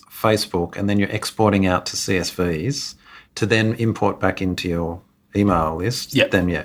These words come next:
Speaker 1: it <clears throat> solves all that pain as well.
Speaker 2: Correct. So like we were discussing last week about the value of a tool,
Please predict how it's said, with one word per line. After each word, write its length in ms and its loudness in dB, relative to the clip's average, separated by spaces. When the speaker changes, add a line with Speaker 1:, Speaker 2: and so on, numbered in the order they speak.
Speaker 1:
it 240 -2
<clears throat> 100 6
solves 240 2
all 140 6
that 180 2
pain 260 -6
as 160 -8
well. 120 0
Speaker 2:
Correct. 280 0
So 240 2
like 240 2
we 60 4
were 100 4
discussing 500 -2
last 360 2
week 420 -6
about 420 -4
the 80 0
value 440 4
of 200 0
a 280 0
tool, 540 2